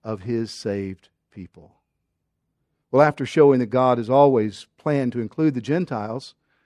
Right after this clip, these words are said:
irreligious people, in His salvation, in verses twenty-seven, twenty-eight, and twenty-nine, he turns his attention to the Jews, once again making his point from their own Old Testament scriptures. Not only does God have grace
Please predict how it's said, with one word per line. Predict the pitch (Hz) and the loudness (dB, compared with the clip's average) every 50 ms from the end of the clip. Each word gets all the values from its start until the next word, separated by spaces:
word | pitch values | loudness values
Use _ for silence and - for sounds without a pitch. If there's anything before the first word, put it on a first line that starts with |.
| _ _ _ _ _ _ _ - | _ _ _ _ _ _ _ 0
irreligious | 175 202 202 170 131 117 104 95 95 - | 2 2 4 4 2 0 -2 -4 -8 -16
people, | - 110 101 95 - 170 175 - _ _ _ - | -14 -12 -12 -12 -12 -16 -20 -20 _ _ _ -8
in | 135 131 | -4 -2
His | 127 117 - | -2 -2 -4
salvation, | - 123 113 110 95 101 98 95 - - 156 156 160 _ _ _ _ _ _ - | -4 -4 -4 -4 -4 -6 -8 -8 -10 -14 -18 -20 -20 _ _ _ _ _ _ 2
in | 185 | 4
verses | 185 262 254 233 208 - | 6 6 6 4 -2 -2
twenty-seven, | - 208 208 185 - - 190 170 165 160 | 0 2 2 2 4 4 4 4 2 0
twenty-eight, | 147 156 165 160 151 147 | -2 -2 0 0 0 0
and | 135 | -2
twenty-nine, | - 139 135 131 151 180 190 160 139 127 - _ _ _ _ _ _ _ _ _ | -4 -6 -4 -2 -2 -2 0 -2 -2 -4 -6 _ _ _ _ _ _ _ _ _
he | _ - 185 | _ -4 -4
turns | - - 214 240 254 262 247 208 | -2 -2 -2 -2 -2 -2 -4 -4
his | 190 170 | -2 -4
attention | 180 - - 208 214 214 - 214 202 185 | -4 -4 -2 -2 -2 -2 0 -2 -4 -4
to | - 180 | -4 -4
the | 147 156 | -4 -4
Jews, | 139 117 113 143 202 233 226 185 131 113 104 92 - - - - _ _ - | -4 -6 -4 -2 0 0 0 0 0 -2 -4 -10 -16 -20 -20 -20 _ _ 0
once | 190 254 247 - | 2 2 2 0
again | 226 165 190 196 180 165 160 - _ _ _ - | -6 -6 -4 -2 -2 -2 -2 -6 _ _ _ -6
making | 156 156 180 247 285 277 285 262 | 0 4 4 4 4 4 0 0
his | 269 247 - | -2 -2 -2
point | - - 190 180 170 175 - _ | -2 -2 0 0 0 -2 -2 _
from | - 190 185 185 | 0 0 2 2
their | 180 175 175 180 | 2 2 2 2
own | - 190 214 233 240 240 240 240 233 233 - _ _ _ | 4 6 6 6 6 4 2 0 -2 -4 -8 _ _ _
Old | 190 190 214 208 - | 2 2 2 2 2
Testament | - 190 165 151 - - 180 190 - | 0 2 2 0 0 -6 -10 -10 -10
scriptures. | - - 247 269 - - 170 135 104 - - - - _ _ _ _ _ _ _ _ _ _ _ _ | -6 -4 -4 -4 -4 -4 -6 -8 -8 -8 -12 -18 -20 _ _ _ _ _ _ _ _ _ _ _ _
Not | - 156 151 156 160 | 2 2 4 4 4
only | 180 233 269 285 311 320 320 294 - _ _ _ | 4 4 4 2 2 0 0 -2 -6 _ _ _
does | - 170 143 | -4 -4 0
God | 131 196 185 190 190 196 180 | 4 6 6 8 8 6 6
have | 175 160 143 131 127 | 4 0 -2 -4 -8
grace | 117 135 160 160 165 208 214 - - - - - | -2 2 4 6 6 4 2 0 -6 -12 -14 -18